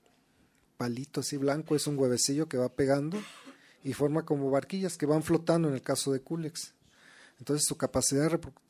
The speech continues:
reproductiva es bien alta y sí debemos de mantener las poblaciones controladas porque si no, se dispara y,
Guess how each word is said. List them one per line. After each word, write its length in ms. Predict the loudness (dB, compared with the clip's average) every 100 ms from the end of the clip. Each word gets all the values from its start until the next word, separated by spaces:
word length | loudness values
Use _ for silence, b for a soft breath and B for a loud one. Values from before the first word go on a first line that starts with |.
| -16 -14 -8
reproductiva 680 | -6 -6 -6 -8 -8 -4 -4
es 100 | -2
bien 160 | -4
alta 260 | -4 -4 -4
y 60 | -2
sí 180 | 0
debemos 380 | 0 0 -2 -4
de 160 | -6 -6
mantener 460 | -8 -8 -10 -8
las 100 | -8
poblaciones 580 | -4 -2 -2 -4 -6 -8
controladas 500 | -6 -2 0 0 0
porque 260 | -4 -6 -2
si 160 | -2
no, 280 | -2 -2 -4 -8 _ B B B B B B
se 180 | -2 -2
dispara 600 | -2 -2 2 4 4 2
y, 500 | 0 -4 -6 -8